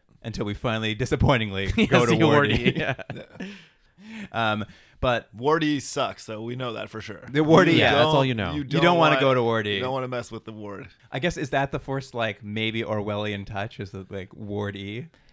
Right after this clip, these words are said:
Speaker 2: Yeah, that there's this place that who knows, who knows what could happen. Are you getting brainwashed? Are you getting tortured? Or are you getting more of the
Speaker 3: I
Speaker 2: above?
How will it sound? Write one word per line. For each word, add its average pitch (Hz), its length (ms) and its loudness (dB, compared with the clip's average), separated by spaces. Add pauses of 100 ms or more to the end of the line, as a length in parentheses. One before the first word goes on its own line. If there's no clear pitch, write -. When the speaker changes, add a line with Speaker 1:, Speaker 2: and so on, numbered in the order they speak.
(120)
Speaker 2:
Yeah, 127 400 -2
that 110 200 -2
there's 113 180 -4
this 104 140 -8
place 85 400 -10
that 78 340 -10 (200)
who 120 160 -6
knows, 90 500 -4 (160)
who 127 160 -2
knows 127 240 0
what 98 140 -6
could 87 100 -10
happen. 85 400 -10
Are 80 80 -12
you 90 80 -12
getting 85 200 -14
brainwashed? 90 640 -10
Are 90 60 -12
you 82 60 -12
getting 78 180 -14
tortured? 110 600 -12
Or 92 80 -8
are 85 60 -10
you 80 140 -12
getting 78 540 -12 (640)
more 90 360 -8
of 98 60 -4
the 131 60 -2
Speaker 3:
I - 40 0
Speaker 2:
above? 127 480 0